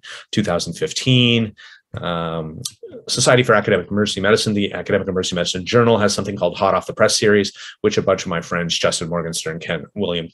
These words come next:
uh, Ken Milne, and what have you from previous Beam courses, they, they, they feed this series a lot. Manchester has something called The Best Bets as well for the European audience and whatever. So these things exist online, uh, around the world. And these are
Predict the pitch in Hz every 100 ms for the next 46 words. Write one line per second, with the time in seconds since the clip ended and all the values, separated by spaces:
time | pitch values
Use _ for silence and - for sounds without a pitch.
0 | _ _ _ _ - 120 - - _ -
1 | - 208 - 127 131 131 - 107 101 95
2 | 90 - - - 98 92 95 87 90 85
3 | 92 85 - 90 85 - 87 80 82 82
4 | 87 104 92 92 - 120 107 98 _ 127
5 | - _ 170 117 113 113 113 95 87 87
6 | - 92 92 87 87 90 87 85 - -
7 | - 120 127 123 - 110 101 104 101 101
8 | 101 90 87 87 - 82 80 95 90 90
9 | 92 - 87 87 90 90 85 92 85 82
10 | 82 80 - 85 65 - - 131 - -
11 | - 170 170 170 127 107 - 101 - 92
12 | 87 85 82 82 82 _ - 87 82 -
13 | 87 85 80 80 78 80 82 85 107 123
14 | 113